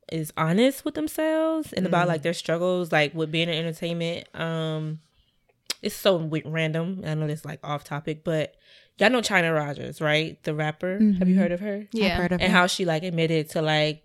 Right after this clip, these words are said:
Speaker 1: doing, like, heroin and stuff like
Speaker 3: Yeah, I
Speaker 1: that.
Speaker 3: saw that.
Speaker 1: And I think that a way to move forward <laughs> is just be honest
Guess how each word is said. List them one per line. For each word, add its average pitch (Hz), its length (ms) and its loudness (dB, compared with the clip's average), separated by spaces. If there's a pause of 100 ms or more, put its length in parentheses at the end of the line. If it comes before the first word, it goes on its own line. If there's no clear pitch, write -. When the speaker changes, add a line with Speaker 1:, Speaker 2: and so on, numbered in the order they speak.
(120)
Speaker 1:
doing, 170 340 0
like, 151 220 0
heroin 208 460 0
and 196 100 -4
stuff - 180 -4
like 175 160 0
Speaker 3:
Yeah, 196 440 6
I 190 60 8
Speaker 1:
that. 190 80 0
Speaker 3:
saw 165 180 0
that. 151 340 -2
Speaker 1:
And 214 480 6
I 202 140 4
think 254 500 0
that 165 640 4 (160)
a 180 80 4
way 180 180 4
to 190 80 8
move 180 260 2
forward 175 340 4
<laughs> - 0 -
is 214 100 0
just 208 180 2
be - 180 0
honest - 520 -6